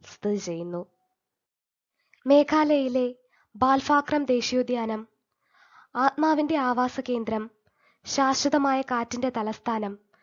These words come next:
എന്നിങ്ങനെ അറിയപ്പെടുന്നു. ഖാസി, ഗാരോ, ജയന്തിയ കുന്നുകൾ മേഘാലയ സംസ്ഥാനത്തിൽ സ്ഥിതി ചെയ്യുന്നു. മേഘാലയയുടെ സംസ്ഥാനമായ ഷില്ലോങ്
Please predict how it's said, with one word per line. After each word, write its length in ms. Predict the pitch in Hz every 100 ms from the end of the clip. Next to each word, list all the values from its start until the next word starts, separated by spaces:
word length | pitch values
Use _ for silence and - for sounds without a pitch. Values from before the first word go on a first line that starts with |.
| _ _ -
എന്നിങ്ങനെ 520 | 247 247 226 208 202 -
അറിയപ്പെടുന്നു. 680 | 208 214 208 175 180 185 214 _ _ _ _ _ _ _ _ _ _ _ _ _ _ _ -
ഖാസി, 560 | 277 285 - 294 285 _ -
ഗാരോ, 540 | - 262 262 262 262 - 220 -
ജയന്തിയ 440 | 277 277 285 285
കുന്നുകൾ 560 | 285 240 240 226 220 226 _ _ _ _ -
മേഘാലയ 500 | 254 277 277 285 294
സംസ്ഥാനത്തിൽ 800 | 277 254 226 - 233 226 208 202 208 _ -
സ്ഥിതി 240 | - 226 208
ചെയ്യുന്നു. 500 | 202 175 170 180 202 _ _ _ _ _ _ _ _ _ _ _ _ _ _ 247
മേഘാലയയുടെ 800 | 285 294 311 311 302 285 277 269 -
സംസ്ഥാനമായ 760 | 262 247 - 269 262 254 247 247
ഷില്ലോങ് 540 | - 220 220 208